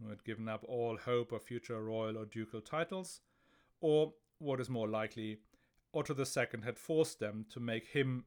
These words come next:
and his brother churchmen to put an end to the constant rebellions of the Henrys.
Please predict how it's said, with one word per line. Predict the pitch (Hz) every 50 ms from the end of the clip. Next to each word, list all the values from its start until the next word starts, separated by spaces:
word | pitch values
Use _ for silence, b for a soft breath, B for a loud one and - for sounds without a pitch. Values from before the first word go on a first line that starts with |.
| -
and | - 143 139 120
his | 143 156 -
brother | - - 113 107 120 113
churchmen | - - 165 139 135 131 - - 123 110 107 113 - b b b b b b b b _
to | - 151
put | 131 - 139 135
an | 135 131
end | 120 110 110 110 107 -
to | - 127
the | 123 123
constant | - - 110 107 107 - - 113 110 107
rebellions | 117 117 110 110 101 101 101 98 95 92 92 - - -
of | 113 101 - -
the | - 95
Henrys. | 110 131 135 135 120 107 101 - - -